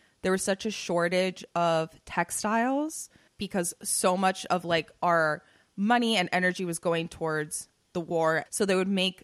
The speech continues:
clothing smaller. And so then women had to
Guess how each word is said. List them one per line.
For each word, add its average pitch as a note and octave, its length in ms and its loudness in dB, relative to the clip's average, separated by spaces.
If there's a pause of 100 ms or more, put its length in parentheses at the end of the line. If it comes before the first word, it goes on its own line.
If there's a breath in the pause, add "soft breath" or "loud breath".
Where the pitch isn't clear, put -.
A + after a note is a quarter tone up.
(120)
clothing E3+ 680 -2
smaller. F#3+ 680 0 (180)
And F#3+ 160 2
so F#3+ 100 0
then F3 360 0 (120)
women F#3 300 -2
had E3+ 360 0
to D#3 420 -6